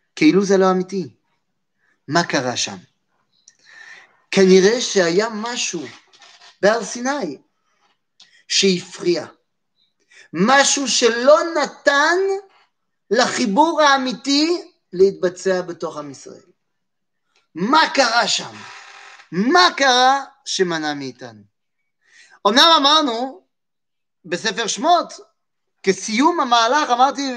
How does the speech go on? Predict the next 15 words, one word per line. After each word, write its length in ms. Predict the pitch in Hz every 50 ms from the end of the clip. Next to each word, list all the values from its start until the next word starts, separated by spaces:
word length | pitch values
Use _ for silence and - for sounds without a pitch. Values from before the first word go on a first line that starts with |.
| 220 190 - _ _ _ _ _ -
"ראיתם 600 | 160 190 226 254 285 330 320 - 359 349 349 370 339
כי 100 | - 285
מן 160 | 294 330 302 294
השמיים 440 | 254 - - 285 285 294 294 285
דיברתי 380 | 262 262 226 254 247 226 185 220
עמכם." 340 | 226 214 190 - 170 143 127 - _ _ _ _ _ _ _ _ _ _ - - - - - _ _ _ _ _ - - - - _ _ _ _ _ _ _ _ _ _ _ _ _ _ _ _ _ -
יפה. 180 | 185 185 262 294 320 349 - - - _ _ _ _ _ _ _ _ _ _ _
אבל 180 | 131 117 120 117
כשאנחנו 320 | - 143 143 143 - 185
מסתכלים 560 | 170 143 - - 135 - - 143 170 185 185
על 60 | 160
ספר 340 | - - - 190 185 180 156
דברים, 540 | 120 120 113 127 117 120 143 147 131 107 104 104 _ _ _ _ _ _ _ _ _ _ _ _ _ _ _ _ _ _ _ _ _ _ _ _ _ _ - - - - - _
כשמשה 640 | - - 208 202 190 190 185 - - 254 262 269 -
חוזר 1200 | - - - 233 233 233 214 185 156 175 240 294 330 339 349 349 339 320 302 254 202 175 127 127